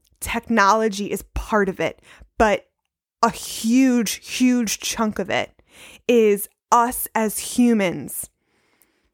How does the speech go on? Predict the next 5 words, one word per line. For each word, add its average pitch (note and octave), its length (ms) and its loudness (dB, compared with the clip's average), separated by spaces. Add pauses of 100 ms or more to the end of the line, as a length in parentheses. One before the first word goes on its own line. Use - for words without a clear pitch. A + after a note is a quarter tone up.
(220)
coming A3 460 0
together, F#3 720 -2 (640)
realizing G#3+ 1040 2
we A3+ 200 2
are A#3 240 2